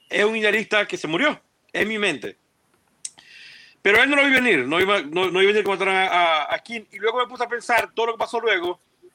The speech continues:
y, y cómo ocurrió. Andor no dudó, o sea, ya pasó de dudar al principio de la serie de matar a un oficial, este, que lo estaba como que poniendo en peligro porque lo había matado a otro accidentalmente, a no dudar y matar directamente a él, cuando pudo haberle dicho, "No,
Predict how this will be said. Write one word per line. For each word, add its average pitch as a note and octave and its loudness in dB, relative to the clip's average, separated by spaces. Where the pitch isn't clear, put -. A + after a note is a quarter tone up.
y, F3 -6
y F#3 -10
cómo G#3 0
ocurrió. G#3+ 0
Andor B3 2
no B3+ 4
dudó, G#3 4
o - -14
sea, F3 2
ya E3+ 4
pasó A#3 4
de A3 6
dudar G3+ 2
al A3+ 0
principio A3 -8
de A3 2
la G#3+ 0
serie G#3+ 0
de F#3+ -2
matar F#3+ -2
a G#3 -2
un G#3+ -6
oficial, G#3 -2
este, D3+ -2
que D3+ -6
lo D3+ -2
estaba F3+ 2
como F3+ -4
que D#3+ 2
poniendo E3+ -4
en F#3+ -6
peligro F#3+ 0
porque E3+ -6
lo D#3+ 0
había D3+ 0
matado F3 -2
a - 2
otro F3+ -4
accidentalmente, F3+ -6
a - -2
no G3+ 0
dudar G#3+ 2
y G#3 -2
matar F#3+ 0
directamente F3 -2
a B3 0
él, A#3+ -2
cuando G3 -4
pudo F3+ 0
haberle G3 0
dicho, F3+ -4
"No, D3+ -6